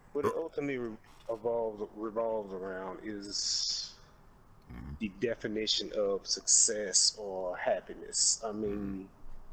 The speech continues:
Speaker 2: Mm-hmm.
Speaker 1: when you allow people to define what
Speaker 2: Mm-hmm.
Speaker 1: success is or define what makes you happy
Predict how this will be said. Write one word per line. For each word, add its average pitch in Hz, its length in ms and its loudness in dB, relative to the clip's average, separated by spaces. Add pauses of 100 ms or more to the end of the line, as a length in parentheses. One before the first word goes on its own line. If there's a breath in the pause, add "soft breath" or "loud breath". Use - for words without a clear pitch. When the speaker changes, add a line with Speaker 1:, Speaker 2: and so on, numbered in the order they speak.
(360)
Speaker 2:
Mm-hmm. 120 40 4
Speaker 1:
when 117 220 2
you 143 500 2 (300)
allow 139 520 4 (120)
people 113 460 0
to 113 100 -6
define 101 840 0 (320)
what 120 180 2
Speaker 2:
Mm-hmm. - 60 4
Speaker 1:
success 113 560 4
is 101 440 0
or 104 100 2
define 104 600 0
what 107 140 4 (640)
makes 123 420 4
you 110 100 0
happy - 540 0